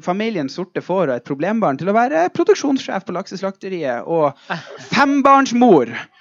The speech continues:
Hun befolka bygda på egen hånd. Og og at en plass kan gjennomgå ei sånn forandring på, på bare en, en, en tretten, fjorten, femten år, det sier, for det første,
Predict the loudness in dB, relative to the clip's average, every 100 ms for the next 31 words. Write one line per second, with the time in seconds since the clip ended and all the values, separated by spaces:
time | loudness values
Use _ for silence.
0 | -12 -2 2 2 4 2 4 4 4 2
1 | 0 2 2 2 0 -2 0 2 2 2
2 | 0 -6 -4 -4 -2 -2 -2 -4 -6 -10
3 | -14 -16 -20 -20 -20 -20 -20 -20 -20 _
4 | -20 -20 -20 _ _ _ -2 4 6 6
5 | 4 -6 -20 _ -20 2 4 6 4 2
6 | 4 4 2 2 -6 -2 0 2 4 4
7 | 4 4 4 2 -2 -2 0 0 2 2
8 | 2 2 0 -2 -4 -6 -12 -4 2 2
9 | 2 -2 -8 2 2 4 2 4 2 2
10 | 0 -2 -2 -2 -4 -2 -4 -4 -4 -6
11 | -4 -4 -4 -4 -4 -4 -4 -6 -8 -6
12 | -2 -2 -2 -4 -6 -6 -4 -6 -10 _
13 | _ _ -2 -2 0 -4 -6 -2